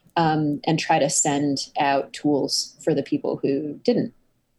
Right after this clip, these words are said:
Um, and it's not just reading. It's not just, you know, whatever. You talked about my erratic <laughs> attention and motivation. And I think that was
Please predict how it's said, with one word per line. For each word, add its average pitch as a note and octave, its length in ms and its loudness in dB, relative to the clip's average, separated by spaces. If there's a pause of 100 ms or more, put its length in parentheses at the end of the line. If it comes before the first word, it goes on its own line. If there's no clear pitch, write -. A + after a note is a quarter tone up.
(320)
Um, D3 320 0
and D#3+ 160 2
it's E3+ 240 -2
not G#3 160 0
just - 180 0
reading. D3 380 0
It's C#3+ 220 -2
not C#3+ 180 -2
just, - 420 -2 (380)
you E3 80 0
know, C#3+ 100 2
whatever. D3 220 2
You D3+ 140 2
talked E3 220 2
about D#3 160 2
my D3 180 0
erratic D3 400 2 (1300)
<laughs> - 0 - (520)
attention F#3+ 400 4
and F3 140 4
motivation. D#3 580 2
And D3 120 0
I D3 80 0
think D3+ 240 -2
that D3 200 2
was D3 420 -2